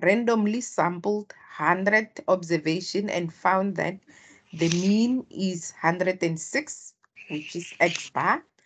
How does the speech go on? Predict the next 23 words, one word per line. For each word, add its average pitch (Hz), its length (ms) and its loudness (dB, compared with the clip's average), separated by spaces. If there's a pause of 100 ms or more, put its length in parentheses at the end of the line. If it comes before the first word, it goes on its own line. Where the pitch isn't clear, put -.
(340)
and 240 320 4
the 220 80 4
standard 208 500 2
deviation 180 840 0 (100)
S. 190 540 0 (240)
So - 180 2
this 196 300 -2 (140)
S - 580 2 (720)
already 175 400 4
tells 180 380 2
you 185 120 -2
what 165 340 0
standard 165 460 0
deviation 160 560 -2
is 160 160 -2
this. - 420 -2 (960)
Is 160 200 -4
it 165 100 0
the 170 100 2
population 185 600 0
or 185 100 4
the 170 120 -2
sample? 151 580 -2